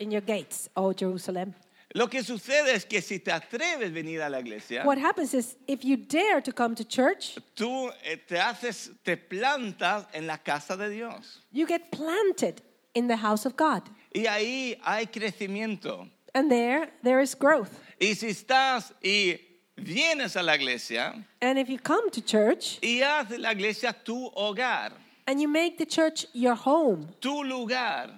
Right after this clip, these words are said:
Speaker 1: your place,
Speaker 2: hay crecimiento.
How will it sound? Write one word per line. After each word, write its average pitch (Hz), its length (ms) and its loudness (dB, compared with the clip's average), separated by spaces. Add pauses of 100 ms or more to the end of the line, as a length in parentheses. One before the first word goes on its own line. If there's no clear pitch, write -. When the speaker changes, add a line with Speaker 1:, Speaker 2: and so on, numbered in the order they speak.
(360)
Speaker 1:
your 247 300 4
place, 269 640 -2 (880)
Speaker 2:
hay 151 120 -12
crecimiento. 165 760 -12